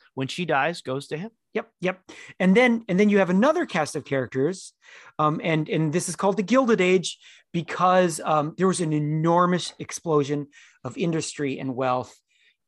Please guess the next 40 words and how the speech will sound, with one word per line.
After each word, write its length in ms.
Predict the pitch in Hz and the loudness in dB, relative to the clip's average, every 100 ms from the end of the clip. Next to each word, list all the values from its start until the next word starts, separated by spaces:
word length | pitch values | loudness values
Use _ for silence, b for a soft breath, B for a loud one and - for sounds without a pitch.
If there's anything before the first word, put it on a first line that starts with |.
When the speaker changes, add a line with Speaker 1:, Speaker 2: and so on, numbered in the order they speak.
| - | -6
Speaker 2:
in 180 | 165 175 | -2 0
the 60 | 156 | 0
United 340 | 143 139 131 | -2 -2 -4
States 460 | - 131 123 - - | -4 -6 -8 -10 -4
in 140 | 226 | 2
the 100 | 226 | 4
eighteen 260 | 175 160 151 | 2 0 0
eighties 360 | 143 139 131 | 0 0 -2
and 80 | 139 | -2
eighteen 260 | 143 147 143 | -4 -4 -4
nineties, 540 | 131 131 135 139 - _ B B B | -4 -4 -4 -6 -8 _ B B B
um, 280 | 170 170 - 202 | 0 0 -4 -2
that, 220 | 208 - 185 | 0 0 -6
that, 160 | 214 | -4
that 140 | 190 180 | -4 -6
created 420 | - 240 294 170 | -4 -2 -2 -2
a 80 | 147 | -2
class 500 | - 160 160 202 - | -4 -2 0 -2 -4
of 100 | - | -8
people 320 | 170 170 202 | -8 -2 -2
that 120 | 170 147 | -2 -4
had 180 | 151 | -4
so 400 | - - 208 220 | -6 -4 2 2
much 320 | 220 208 208 151 | 2 0 -2 -4
money, 420 | 139 170 220 208 _ B B B B B | -2 -2 -4 -6 _ B B B B B
um, 340 | 156 156 147 139 _ _ _ _ 165 | 0 0 0 -6 _ _ _ _ -2
that, 180 | 170 - _ | -2 -4 _
that, 300 | 160 151 - | -2 -2 -2
uh, 240 | 147 139 - | -4 -2 -4
it 140 | 196 | -6
wasn't 300 | 202 208 220 | 0 0 0
clear 200 | - 208 | 0 2
what 200 | 165 190 | 4 2
to 80 | 190 | 0
do 160 | 151 165 | -4 0
with 160 | 180 | 0
it 160 | 202 - - | 0 -4 0
other 280 | 196 202 202 | 2 4 2
than 240 | 175 151 | 2 -2
build, 460 | 131 151 147 139 | 2 2 2 -2